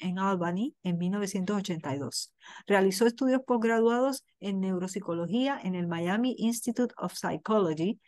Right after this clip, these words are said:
y completó el grado de maestría en artes en filosofía en la Facultad de Humanidades de la Universidad de Puerto Rico, recinto de Río Piedras, en dos mil siete.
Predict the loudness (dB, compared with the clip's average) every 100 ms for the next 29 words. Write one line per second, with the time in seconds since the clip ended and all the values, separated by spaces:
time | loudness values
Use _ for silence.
0 | _ -4 -2 0 0 2 2 4 4 2
1 | 2 2 0 -2 2 2 2 -2 -2 -4
2 | -6 -8 -8 -6 -2 -2 -2 -4 -2 0
3 | 0 -2 -4 -6 -4 -6 -8 -6 -4 -2
4 | -2 2 4 4 2 -2 -20 -8 -2 0
5 | 0 -2 -2 -2 -2 -2 -2 -2 0 -2
6 | -2 -6 -4 -2 0 -2 0 0 0 -2
7 | -4 -8 -8 -4 -4 -4 -6 -6 -12